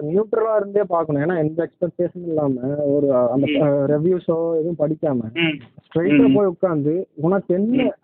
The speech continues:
Speaker 1: உன் லைஃப்ல நீ ஒண்ணு கடந்து
Speaker 2: ம்.
Speaker 1: வந்திருப்ப, நீ அந்த படத்தை
Speaker 2: ம்.
Speaker 1: பார்க்கையில உனக்கு கன்சீவ் பண்ணுவல்ல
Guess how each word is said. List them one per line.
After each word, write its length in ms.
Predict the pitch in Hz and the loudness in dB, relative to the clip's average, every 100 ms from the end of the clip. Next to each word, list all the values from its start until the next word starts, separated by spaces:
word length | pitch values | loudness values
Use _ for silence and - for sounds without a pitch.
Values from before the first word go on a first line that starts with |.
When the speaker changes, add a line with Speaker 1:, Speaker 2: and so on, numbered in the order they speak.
| _ - _ | _ -20 _
Speaker 1:
உன் 260 | 151 175 185 | -2 0 0
லைஃப்ல 280 | 214 262 | 0 0
நீ 100 | 233 | 0
ஒண்ணு 200 | 208 180 | 0 0
கடந்து 280 | 156 147 160 | 2 2 2
Speaker 2:
ம். 20 | |
Speaker 1:
வந்திருப்ப, 400 | 156 139 131 151 - _ | 0 -2 -2 -4 -8 _
நீ 120 | - 147 | -2 0
அந்த 160 | 147 | 2
படத்தை 320 | 160 151 147 | 4 4 4
Speaker 2:
ம். 60 | 143 | 2
Speaker 1:
பார்க்கையில 320 | 185 190 214 | 0 0 -2
உனக்கு 280 | 202 170 156 | -2 -2 -2
கன்சீவ் 280 | 156 170 156 | -2 -2 -2
பண்ணுவல்ல 380 | 147 139 127 | -2 0 -2